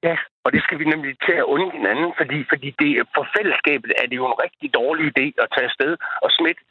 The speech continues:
potentielt ti mennesker mere, hvis du tager på en stor arbejdsplads,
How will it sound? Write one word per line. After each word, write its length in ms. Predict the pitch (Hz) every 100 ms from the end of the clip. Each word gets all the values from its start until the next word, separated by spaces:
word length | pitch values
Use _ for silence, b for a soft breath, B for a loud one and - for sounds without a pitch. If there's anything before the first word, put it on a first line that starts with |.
| _ -
potentielt 520 | - - 131 - 165 - -
ti 100 | - 127
mennesker 300 | 120 - 120
mere, 240 | 131 123 85
hvis 120 | 127 -
du 60 | 123
tager 200 | 123 113
på 60 | 139
en 80 |
stor 200 | - 107
arbejdsplads, 440 | 110 113 - 80